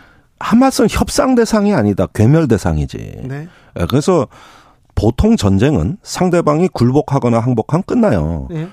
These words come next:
Speaker 1: 근데 이 전쟁은 굴복이나 항복이 목적이 아니라 존재를 없애는 거예요.
Speaker 2: 아니, 하마스들이, 하마스가 머리에다
Speaker 1: 음.
Speaker 2: 이렇게 하마스다 이렇게 쓰는 것도 아니잖아요. 조끼 입고 그러는 것도 아니지 않습니까?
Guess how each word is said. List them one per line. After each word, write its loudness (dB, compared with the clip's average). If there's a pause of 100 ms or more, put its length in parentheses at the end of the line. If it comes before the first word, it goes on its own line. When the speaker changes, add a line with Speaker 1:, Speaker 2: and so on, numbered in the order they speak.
Speaker 1:
근데 0
이 2
전쟁은 0 (320)
굴복이나 2
항복이 0
목적이 0
아니라 0
존재를 2
없애는 0
거예요. -2
Speaker 2:
아니, -4
하마스들이, -6
하마스가 -8
머리에다 0
Speaker 1:
음. -6
Speaker 2:
이렇게 -14
하마스다 -6
이렇게 -10
쓰는 -10
것도 -8
아니잖아요. -6
조끼 -6
입고 -8
그러는 -2
것도 -2
아니지 -6
않습니까? -6